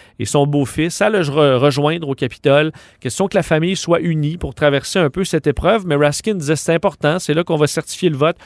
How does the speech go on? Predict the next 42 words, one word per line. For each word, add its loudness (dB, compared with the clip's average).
Je 0
dois 2
être -2
là, 0
être -2
là, 0
même 0
si -6
je -8
viens 0
d'enterrer 0
mon -2
fils. » -4
Évidemment, 0
euh, 0
lui -2
qui -6
les 2
croyait 0
en 0
sécurité, -4
ben, 0
ils -2
n'étaient 2
pas 0
en -4
sécurité, -4
se -8
sont -6
retrouvés -2
enfermés, 0
euh, 4
avec -2
la 2
chef 0
de 2
cabinet, 0
euh, -2
dans -2
un 2
bureau 0
barricadé, -2